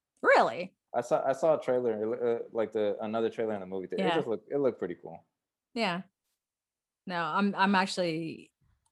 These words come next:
Speaker 1: I, I had said before I wouldn't pay thirty dollars for, you know, a premium type of access, but I actually might with Black Widow just because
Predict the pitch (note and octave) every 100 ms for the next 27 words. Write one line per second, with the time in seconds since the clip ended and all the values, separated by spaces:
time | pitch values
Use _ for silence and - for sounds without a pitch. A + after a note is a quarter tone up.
0 | - G#3+ A#3 F3 G#3 G3+ - F#3 E3+ D#3+
1 | D#3+ D#3+ E3 D#3+ E3+ C3+ - D#3+ E3 E3+
2 | D#3+ E3 D#3 D#3+ D#3+ - D#3+ D#3+ F#3 -
3 | _ - D#3+ - - - E3+ - E3+ E3
4 | D#3+ D#3+ D#3+ D#3+ - D#3+ D#3+ D3+ D#3 -
5 | _ _ _ _ - F3 F3 F#3 E3+ E3
6 | E3 E3 D#3+ E3+ D#3+ D3 C#3+ E3 D#3+ D#3
7 | D#3 D#3+ D#3+ D#3+ E3 D3+ - D#3 D#3 C#3+
8 | C#3+ - -